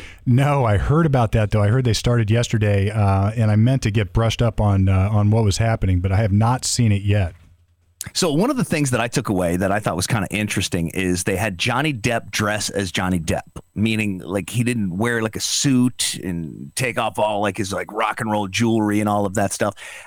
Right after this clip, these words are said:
Speaker 2: I, I will say he didn't do it, like, over the top like a Jack Sparrow type character, but he, he looked like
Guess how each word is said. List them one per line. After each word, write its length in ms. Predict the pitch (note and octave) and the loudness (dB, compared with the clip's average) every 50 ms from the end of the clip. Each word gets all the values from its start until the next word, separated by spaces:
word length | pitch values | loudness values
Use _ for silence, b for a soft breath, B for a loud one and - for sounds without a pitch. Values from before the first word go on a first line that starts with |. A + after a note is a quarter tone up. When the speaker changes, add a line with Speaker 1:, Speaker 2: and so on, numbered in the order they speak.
| B _ | B _
Speaker 2:
I, 100 | - B2 - D3 | -8 -4 -4 -4
I 60 | D#3+ | -2
will 180 | F3+ G3 G#3 | 0 -2 -2
say 140 | G3 - F3+ | 0 -2 0
he 120 | C#3+ D#3 E3+ | 0 0 0
didn't 220 | E3+ G3+ F3+ C#3+ | 2 2 2 2
do 140 | D3 D3+ D3+ | 2 2 0
it, 80 | - | 0
like, 160 | G#2 B2 A#2+ - | 0 -2 -2 -2
over 180 | - C3+ C3 B2 | -2 -2 -2 -2
the 80 | A2 G2+ | -2 -2
top 340 | - - B2+ A2+ A2 - | -2 -2 -2 -2 -2 -2
like 140 | A2+ G#2 F2 | -4 -4 -2
a 120 | G2 F#2 E2+ | -2 -4 -4
Jack 360 | E2+ - - - G#2+ G2 - | -4 -4 -4 -4 -4 -4 -4
Sparrow 600 | - - - A#2+ A2+ A2 G2+ F#2 F2 E2+ E2 D#2+ - | -6 -4 -2 -2 -2 0 0 0 0 -2 -4 -6 -4
type 260 | - A#2+ G2 F#2 - | -4 -4 -4 -6 -6
character, 440 | - A#2 F#2+ E2 E2+ - - F#2+ F2+ | -4 -4 -2 -2 -4 -4 -4 -4 -4
but 220 | F2 F#2 G2 F#2 B B B B B | -2 -2 -4 -4 B B B B B
he, 180 | B A#3 A3+ - | B -4 -4 -2
he 120 | - - E3 | -2 -2 0
looked 260 | D#3 D3+ E3 - - | 0 -2 -2 0 0
like 200 | D#3+ D#3 E3 | 0 0 0